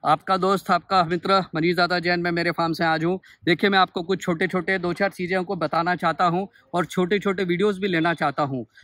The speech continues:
तो अब मैं चाहूँगा कि ज़रा ध्यान से देखें। देखिए, ये एक औजार है, ये हमने हमारे, अ, मित्र सूरत से, हमने वहाँ से, अ, search करके मंगाया है। ये दांतें देख रहे हैं आप,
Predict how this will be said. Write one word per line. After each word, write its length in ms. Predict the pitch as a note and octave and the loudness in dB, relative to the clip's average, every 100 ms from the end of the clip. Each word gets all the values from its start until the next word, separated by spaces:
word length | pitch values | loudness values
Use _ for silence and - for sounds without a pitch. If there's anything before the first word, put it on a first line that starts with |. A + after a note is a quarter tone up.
| - | -4
तो 60 | E3+ | 0
अब 80 | E3+ | 0
मैं 120 | F#3 | 0
चाहूँगा 320 | F3+ F3+ G3 | 0 2 2
कि 120 | F#3+ | 0
ज़रा 220 | F3+ F#3 F3 | -2 0 0
ध्यान 220 | D#3 F3 | 0 -2
से 120 | F3+ | -2
देखें। 280 | E3+ D#3 F3 | -2 -2 -4
देखिए, 280 | F3+ G#3 G3+ | -2 0 0
ये 120 | G3+ | 0
एक 120 | G3 | 0
औजार 340 | E3+ E3+ G3 | 0 2 2
है, 120 | F#3 F#3+ | 2 0
ये 60 | |
हमने 220 | F3+ F#3 | 0 0
हमारे, 320 | F3+ F3 F3+ F3 - - - | -2 0 -2 -6 -12 -20 -6
अ, 100 | D#3+ | -2
मित्र 300 | E3 E3+ F#3+ | -2 -2 -2
सूरत 360 | F3 E3 F3 - | -2 -2 -2 -2
से, 80 | G3+ | -2
हमने 220 | F3+ F#3 | -2 0
वहाँ 140 | E3+ | -2
से, 180 | D#3+ F#3+ E3 - D#3+ | -2 -4 -6 -8 -4
अ, 120 | E3 D3 - | -2 -4 -10
search 360 | - F3+ F3+ | -4 -4 -2
करके 240 | - F3+ G3+ | -4 -4 -2
मंगाया 380 | E3 D#3+ D#3+ D#3+ | 0 2 2 2
है। 180 | F#3 - _ _ - | -2 -6 _ _ -4
ये 100 | F#3+ | 0
दांतें 340 | E3+ D#3+ A3 G3+ | 2 2 2 0
देख 160 | F3+ | 0
रहे 120 | G3 | 2
हैं 80 | F3+ | 2
आप, 200 | D#3+ - | 2 0